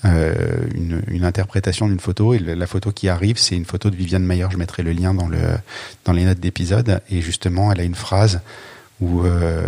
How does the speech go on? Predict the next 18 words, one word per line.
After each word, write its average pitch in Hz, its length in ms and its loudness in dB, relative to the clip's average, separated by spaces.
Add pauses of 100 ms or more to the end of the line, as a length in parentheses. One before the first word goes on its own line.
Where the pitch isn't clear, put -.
(340)
il - 80 -4
y - 20 0
a - 20 0
deux 92 140 4
phrases 107 220 2
dans 98 100 2
l'article 110 420 -2
qui 87 220 -6
disent 92 320 2
quelque 87 300 -2
part 101 160 2
que 101 100 -2
chaque 98 200 0
photographe 92 480 0
finalement 92 360 -2
se - 260 2
photographie 90 600 -2
lui-même, 87 400 4